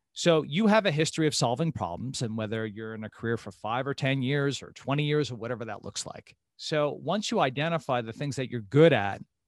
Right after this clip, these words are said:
that you have a track record in solving problems on, then you go to the relationships that you have and say, "All right, here's what I've done.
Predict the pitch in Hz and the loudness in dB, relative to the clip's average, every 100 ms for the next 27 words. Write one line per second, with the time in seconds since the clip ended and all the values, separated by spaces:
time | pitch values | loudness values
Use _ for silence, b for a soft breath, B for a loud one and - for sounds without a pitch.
0 | _ - 127 127 139 143 135 127 - 147 | _ -4 -2 -2 -4 -4 -2 -4 -2 0
1 | 135 - 123 131 113 104 - 113 107 110 | 2 2 -2 -2 -4 -6 -4 -4 -4 -4
2 | 190 220 180 120 95 101 107 _ _ - | 2 4 4 0 -4 -6 -12 _ _ 0
3 | 175 214 190 - 147 127 151 156 139 127 | 4 4 2 -6 -10 2 4 6 4 2
4 | 135 143 143 139 - 127 - 110 127 123 | 4 4 4 -2 -2 -4 -2 0 0 4
5 | 170 156 143 127 123 113 107 220 233 220 | 4 2 2 2 2 0 2 2 6 6
6 | 180 127 123 110 110 | 6 6 2 2 -2